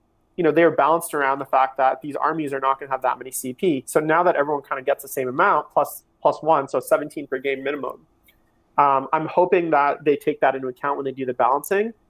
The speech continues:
because if not, especially with the, the way that, like, so if you think about, like, the ho-, eighth was a Horde edition, and this can be an M S U edition. So we got blast rules,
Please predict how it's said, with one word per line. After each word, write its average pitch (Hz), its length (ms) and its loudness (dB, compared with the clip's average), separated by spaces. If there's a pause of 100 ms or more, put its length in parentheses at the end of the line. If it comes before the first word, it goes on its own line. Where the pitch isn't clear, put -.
(160)
because 156 340 2
if 151 200 2
not, 147 460 2 (340)
especially 185 420 0
with 151 280 2
the, 151 220 -2
the 139 240 0
way 131 240 2
that, 127 340 2 (320)
like, 139 260 0
so 156 200 2
if 156 140 0
you 165 60 -6
think 180 160 -2
about, 160 120 4
like, 139 220 0 (460)
the 127 540 4
ho-, - 200 -14 (160)
eighth 190 200 4
was 175 140 -2
a 139 60 0
Horde 151 220 2
edition, 185 360 -2
and 156 140 -10
this 147 100 -6
can 160 100 -10
be 151 80 -4
an 147 100 -8
M 143 100 -4
S 135 160 -4
U 143 100 -4
edition. 127 300 -8
So 131 280 2 (200)
we 151 80 2
got 147 180 6
blast 143 360 2
rules, 185 420 2